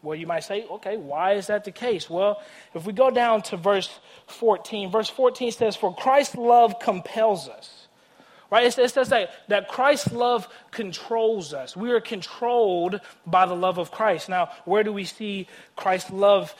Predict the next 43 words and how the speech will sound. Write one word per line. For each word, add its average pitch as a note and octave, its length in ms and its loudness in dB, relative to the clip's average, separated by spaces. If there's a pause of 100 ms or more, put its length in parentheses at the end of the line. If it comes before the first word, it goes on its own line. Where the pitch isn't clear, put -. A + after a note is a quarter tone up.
(120)
exemplified? E3+ 840 -2
Well, A3 160 2
you, A#3+ 140 -4
you A3+ 280 -6
see E4 240 -2
it E4+ 80 4
on B3 120 6
the F3+ 80 -2
cross, - 560 2
okay? F3 180 0
You B3 140 0
see E4 180 -4
it E4+ 80 0
in D#4 80 0
the C4 80 -2
fact A#3 400 2 (300)
that G3 200 -2
Jesus C#4+ 400 -6
came B3+ 400 -8
down E3+ 400 -2 (640)
and F#3 140 -6
he A#3 80 -4
lived A3+ 240 0
a E3 40 0
perfect, A3 480 -2 (240)
sinless A#3 560 -4
life. D#3+ 520 -2 (440)
And F#3+ 140 -4
then G3+ 140 -2
on D4 280 4
the C#4 100 0
cross, D#3 420 2
he A3 100 -10
bore G#3+ 240 4
the G#3 80 2
weight G3+ 220 2
of F3 80 -6
all G#3+ 240 4
of F#3 100 -4
our D#3 140 0
sins, B2+ 500 -16 (340)
right? F#3+ 200 6
Our D#3+ 140 6